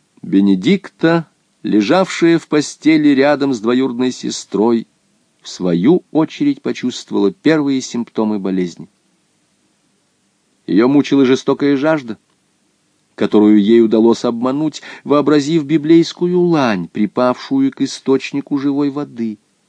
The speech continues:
Судорожный кашель раздирал ей горло.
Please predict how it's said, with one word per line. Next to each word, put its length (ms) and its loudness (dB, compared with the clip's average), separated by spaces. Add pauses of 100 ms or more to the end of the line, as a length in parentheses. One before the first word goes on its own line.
(1080)
Судорожный 640 0
кашель 580 -2 (440)
раздирал 480 2
ей 200 2
горло. 520 -2